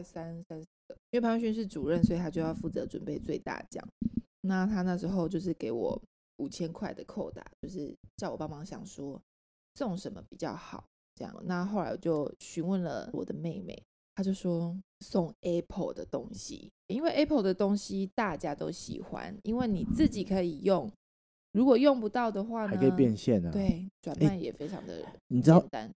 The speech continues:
Speaker 2: Apple 的产品基本上就等于现金嘛，就是，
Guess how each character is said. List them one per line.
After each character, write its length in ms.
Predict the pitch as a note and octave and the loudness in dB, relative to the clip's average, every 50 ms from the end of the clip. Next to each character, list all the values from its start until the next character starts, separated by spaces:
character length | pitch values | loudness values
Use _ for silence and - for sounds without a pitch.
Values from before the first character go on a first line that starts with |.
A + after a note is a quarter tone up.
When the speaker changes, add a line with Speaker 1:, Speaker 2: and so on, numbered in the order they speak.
| _ _ _ _ _ | _ _ _ _ _
Speaker 2:
Apple 320 | - E3 E3 D3 C#3 B2 A2+ | 6 6 8 10 10 8 8
的 60 | G#2 | 8
产 180 | G#2 A2+ A#2+ B2 | 6 6 6 6
品 140 | A2+ G2+ - - | 4 4 2 0
基 120 | - B2 | -2 4
本 180 | A2+ G#2+ F#2+ G2 | 6 6 6 6
上 180 | A2 A2 A2 | 6 4 4
就 80 | A2 A2 | 4 2
等 180 | - - F2+ D#2+ | 2 0 0 2
于 100 | D#2+ F2 | 2 0
现 320 | - - - G2 E2+ E2 | 2 4 4 6 6 4
金 220 | F2+ - - - E2+ | 2 -2 -4 -4 -2
嘛， 280 | - - - - - - | -2 -2 -4 -4 -4 0
就 120 | A#2 C#3+ | 2 2
是， 100 | D3+ | 2